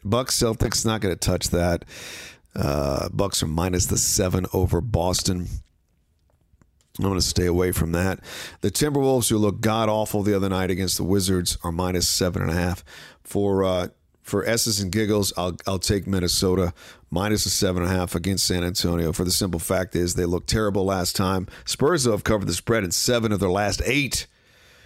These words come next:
and they've won their last five road games. Oh, maybe I should change my mind here. Yeah, I'm gonna, <laughs> I'm gonna change, uh, horses midstream. Give me the Spurs plus a seven and a half tonight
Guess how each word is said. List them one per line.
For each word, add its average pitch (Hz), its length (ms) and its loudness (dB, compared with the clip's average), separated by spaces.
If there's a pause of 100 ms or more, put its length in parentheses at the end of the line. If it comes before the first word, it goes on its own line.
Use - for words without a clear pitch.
(220)
and 107 140 2
they've 107 120 2
won 110 280 2
their 107 160 2
last 104 260 2
five 120 400 0
road 120 280 4
games. 95 440 -2 (240)
Oh, 85 160 0
maybe 85 300 0
I 85 80 -2
should - 180 -8
change 87 240 0
my 76 120 0
mind 90 300 0
here. 78 240 -4 (420)
Yeah, 95 160 2
I'm 104 140 0
gonna, 131 440 2 (240)
<laughs> 151 260 2 (880)
I'm 120 100 0
gonna 135 100 2
change, 131 480 2
uh, 113 180 4 (400)
horses 120 380 2
midstream. 117 500 2
Give 110 120 2
me 107 40 0
the 98 100 2
Spurs 110 480 2
plus 95 240 2
a 98 60 2
seven 87 380 2
and - 20 2
a 90 80 2
half 85 140 0
tonight 85 400 0